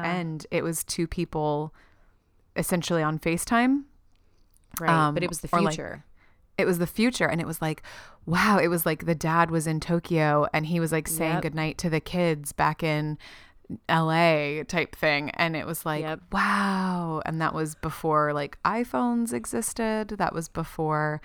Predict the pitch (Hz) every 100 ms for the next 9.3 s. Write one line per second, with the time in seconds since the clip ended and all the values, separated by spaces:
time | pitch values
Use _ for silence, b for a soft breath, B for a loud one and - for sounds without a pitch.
0 | B B B B B - 175 160 175 185
1 | 220 220 202 190 160 147 147 - 156 160
2 | 160 151 147 139 165 151 147 151 147 151
3 | 165 165 156 151 160 160 190 196 - -
4 | 151 147 143 147 - - - 175 156 151
5 | 147 147 147 151 156 - - 160 151 151
6 | 147 156 - - - 202 208 196 160 143
7 | 139 - - - - - 147 - 147 -
8 | - 165 143 - 165 156 151 147 139 143
9 | 123 127